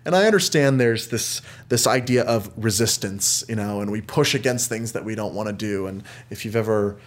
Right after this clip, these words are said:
um, read Stephen Pressfield's book, The War of Art, this idea of resistance, it's very real. It's very true.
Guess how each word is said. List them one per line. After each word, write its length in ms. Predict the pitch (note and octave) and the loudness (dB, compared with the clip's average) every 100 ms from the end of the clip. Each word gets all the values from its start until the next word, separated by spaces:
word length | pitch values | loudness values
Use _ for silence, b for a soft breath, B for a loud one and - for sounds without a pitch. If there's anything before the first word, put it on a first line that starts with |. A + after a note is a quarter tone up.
| B B B | B B B
um, 220 | G#2+ G2+ G2 | -6 -4 -2
read 240 | G#2+ G2+ | -2 -2
Stephen 300 | - G#2+ G2+ | -4 -4 -4
Pressfield's 880 | - G#2 - A2 G2 F#2 A2 - - | -2 -4 -2 -2 0 -2 -2 -4 -2
book, 340 | - G2+ - | 0 -2 -2
The 80 | G2+ | -4
War 240 | G#2 G#2 | 0 0
of 100 | F#2+ | -2
Art, 480 | D#2+ G2 G2 - - B B B | -4 -6 -6 -8 -12 B B B
this 160 | - - - - | -10 -8 -8 -2
idea 280 | B2+ A#2 A#2+ | 0 2 2
of 120 | G2+ | 2
resistance, 560 | G#2 G2+ A#2 - G#2 - | -2 0 -2 -2 -6 -6
it's 120 | - | -10
very 520 | A2+ A#2+ C#3 C3 A2 | -8 2 4 6 4
real. 460 | G2 F#2+ F#2 F2 G2+ | 0 -2 -2 -4 -6
It's 160 | - | -12
very 340 | - B2 A2+ G#2 | -2 2 2 0
true. 560 | - - G#2+ F#2+ F#2 | -4 -4 -4 -4 -6